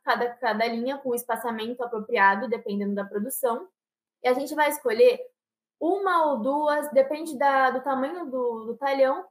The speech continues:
o tamanho da parcela, a quantidade de linhas que a gente vai analisar. Então, nesse exemplo, a gente tá pensando que é um experimento pequeno, que ele tem uma área de ocupação menor.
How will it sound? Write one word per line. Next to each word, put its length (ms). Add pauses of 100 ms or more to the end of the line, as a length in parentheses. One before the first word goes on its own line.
(220)
o 100
tamanho 300
da 100
parcela, 640
a 80
quantidade 480
de 100
linhas 280
que 80
a 20
gente 240
vai 100
analisar. 640 (540)
Então, 260
nesse 260
exemplo, 640 (240)
a 120
gente 180
tá 100
pensando 480
que 80
é 40
um 20
experimento 640
pequeno, 580 (240)
que 60
ele 100
tem 220
uma 360
área 200
de 360
ocupação 560
menor. 460